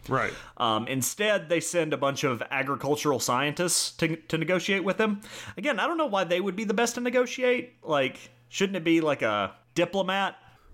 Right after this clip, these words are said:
Speaker 1: Because they, they know how many tractors are worth people.
Speaker 2: Yeah, <laughs> they have the ratio down.
Speaker 1: Diplomats have no idea how many tractors are worth people.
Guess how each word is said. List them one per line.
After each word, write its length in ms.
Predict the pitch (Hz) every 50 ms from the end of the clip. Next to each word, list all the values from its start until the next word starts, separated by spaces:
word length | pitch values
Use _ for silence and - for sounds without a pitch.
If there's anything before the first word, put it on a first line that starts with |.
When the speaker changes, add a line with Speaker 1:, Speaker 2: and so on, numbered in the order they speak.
| -
Speaker 1:
Because 360 | - 143 139 165 165 160 151
they, 520 | - 156 156 160 160 160 156 147 139 - - - - _ _ -
they 420 | - 123 139 127 139 135 139 147 147
know 240 | 143 143 139 139 131
how 180 | 117 127 123
many 280 | 120 123 120 117 110 104
tractors 760 | - - - 127 127 131 127 - - - 113 107 104 - -
are 140 | 113 110
worth 340 | 107 107 107 104 98 - -
people. 540 | - - 120 117 - - 92 - - - - _ _ _ _ -
Speaker 2:
Yeah, 260 | - 170 - 285 - - - - - - - -
<laughs> 360 | - - - 294 277 - -
they 140 | 165 170 170
have 120 | 180 180 160
the 80 | 151
ratio 500 | 123 131 135 139 139 - 117 101 90 87
down. 280 | 85 87 85 85 87 98 - - - -
Speaker 1:
Diplomats 760 | - 240 233 240 - 254 240 202 214 220 214 202 190 - - -
have 280 | 185 - - 185 - -
no 240 | 175 175 180 180 180
idea 400 | 175 170 156 147 160 170 165 139
how 220 | 117 131 131 127
many 260 | 127 127 120 123 120
tractors 640 | 117 - - 123 117 110 - - 120 113 101 - 113
are 80 | 110
worth 340 | 104 101 101 98 95 - -
people. 460 | - - 101 - - - - - -